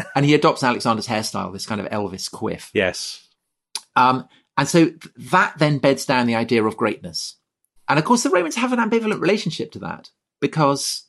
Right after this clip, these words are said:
Speaker 1: Of their distrust of kings, right?
Speaker 2: The
Speaker 1: I mean
Speaker 2: distrust of kings, yes. And, and the, the, actually, the, the question, you know, Rome is meant to be an empire without limits, according to Virgil.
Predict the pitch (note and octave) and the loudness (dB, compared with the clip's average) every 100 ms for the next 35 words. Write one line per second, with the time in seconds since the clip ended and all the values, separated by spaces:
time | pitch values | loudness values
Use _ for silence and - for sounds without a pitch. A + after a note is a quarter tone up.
0 | _ - G#2 G#2 G#2+ A#2 - G#2+ - F3+ | _ -4 -2 0 0 -2 -4 -6 -6 -6
1 | - - - - F3+ - D#3 - E3 C#3+ | -6 -12 -10 -8 -2 0 2 0 0 -2
2 | B2+ - F3+ E4 D4+ B3 - C4+ F3+ - | -4 -4 -4 -4 -8 -10 -8 -8 -8 -8
3 | - D#3 D#3 D3+ D3+ D3 - D#3 - _ | -4 -4 -2 -2 -2 -4 -4 -6 -6 _
4 | - - - - F#3+ F3+ - - - - | -12 -6 -6 -4 -2 -2 -4 -10 -20 -20
5 | _ _ _ _ _ _ - E3 - F#3+ | _ _ _ _ _ _ -4 -2 0 0
6 | - E3 C#3+ A2 A#2+ A#2+ C#3+ D#3 D3+ C#3+ | -2 -6 -4 -4 -6 0 2 2 0 -4
7 | C3 G2+ C3 - - A#2+ A#2 A#2 A#2 A2 | -6 -6 -12 -6 0 2 2 0 -2 -2
8 | A2 G#2+ A2+ A#2 - - A2 G2+ G2 - | -2 -4 -4 -6 -8 -12 -10 -10 -10 -10
9 | G2 F#2+ F2 G#2+ | -10 -10 -14 -16